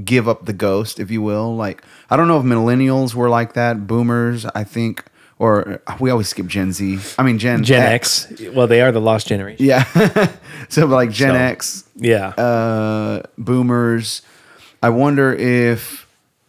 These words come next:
Speaker 1: I th-, I think they're more like immortality and trying to, uh, extend life as much as possible.
Speaker 2: Yeah, and then you have, like, my grandparents, who,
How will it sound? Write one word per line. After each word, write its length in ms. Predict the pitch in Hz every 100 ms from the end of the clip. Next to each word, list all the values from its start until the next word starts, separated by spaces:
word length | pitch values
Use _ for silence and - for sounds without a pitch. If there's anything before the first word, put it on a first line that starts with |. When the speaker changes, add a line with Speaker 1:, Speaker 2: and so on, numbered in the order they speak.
| _ _ _ _ 110
Speaker 1:
I 280 | 127 160
th-, 140 | 123 - -
I 100 | -
think 640 | - - 196 165 104 104
they're 180 | 113 117
more 240 | 110 104
like 340 | 98 92 87 - _ _ _ -
immortality 1000 | 113 104 95 - 107 104 98 98 95 92
and 140 | 87
trying 300 | - 107 104
to, 80 | 98 - -
uh, 280 | 101 92 90 - _ -
extend 640 | 85 92 - - 131 110
life 260 | 104 98 98
as 140 | 92
much 180 | 110 101
as 80 | 98
possible. 680 | - 98 92 101 101 98 101
Speaker 2:
Yeah, 400 | 139 170 135 117
and 160 | - 156
then 100 | 175
you 100 | 170
have, 200 | 156 151 135
like, 320 | 117 101 -
my 220 | 110 131
grandparents, 800 | 131 104 101 - 98 98 - -
who, 220 | 101 95